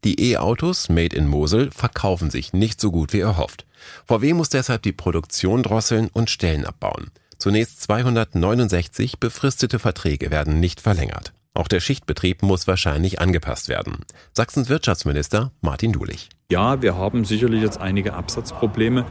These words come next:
Speaker 2: die werden wir aber nur gemeinsam überwinden. Und deshalb ist es wichtig, jetzt nicht in Alarmismus zu verfallen, sondern Lösungen zu organisieren.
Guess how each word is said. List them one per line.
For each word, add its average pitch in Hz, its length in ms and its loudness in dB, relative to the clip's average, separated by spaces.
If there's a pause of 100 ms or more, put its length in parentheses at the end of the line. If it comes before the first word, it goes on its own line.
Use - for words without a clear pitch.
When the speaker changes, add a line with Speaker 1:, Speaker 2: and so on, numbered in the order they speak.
Speaker 2:
die 104 140 2
werden 101 280 2
wir 110 120 2
aber 101 160 0
nur 101 200 2
gemeinsam 107 540 2
überwinden. 107 640 2
Und 82 440 -4
deshalb 101 320 0
ist 95 100 -2
es 92 160 -4
wichtig, 117 360 -2
jetzt 104 180 -2
nicht 104 180 0
in 107 140 -2
Alarmismus 90 640 -2
zu 123 100 0
verfallen, 117 320 -4
sondern 107 320 4
Lösungen 113 600 6
zu - 180 -4
organisieren. 98 720 0